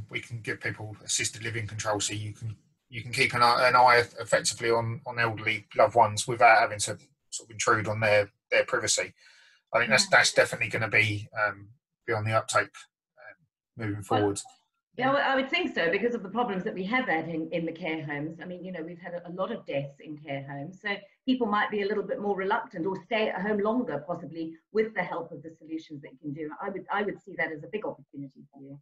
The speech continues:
Speaker 1: Yeah, I think it's not just the care homes. I think just generally people who've got parents who live quite, quite a way away,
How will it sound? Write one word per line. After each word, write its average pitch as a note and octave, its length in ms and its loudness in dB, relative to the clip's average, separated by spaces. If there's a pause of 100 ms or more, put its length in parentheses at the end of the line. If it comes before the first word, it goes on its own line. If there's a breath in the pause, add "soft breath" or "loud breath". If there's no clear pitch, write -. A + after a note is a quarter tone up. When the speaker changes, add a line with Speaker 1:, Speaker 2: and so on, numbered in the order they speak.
(160)
Speaker 1:
Yeah, D3 120 10
I - 20 6
think F3+ 180 -4
it's D#3 160 0
not E3 140 2
just - 160 2
the - 60 -10
care D3+ 180 8
homes. B2+ 240 6
I A#2+ 60 2
think - 180 -2
just - 200 2
generally C3+ 380 6
people B2 300 0
who've A#2+ 100 4
got - 160 2
parents B2 380 6
who A#2+ 80 -4
live B2 160 0
quite, - 260 6 (160)
quite A#2 240 8
a A#2+ 60 4
way C3+ 220 12
away, A2 380 8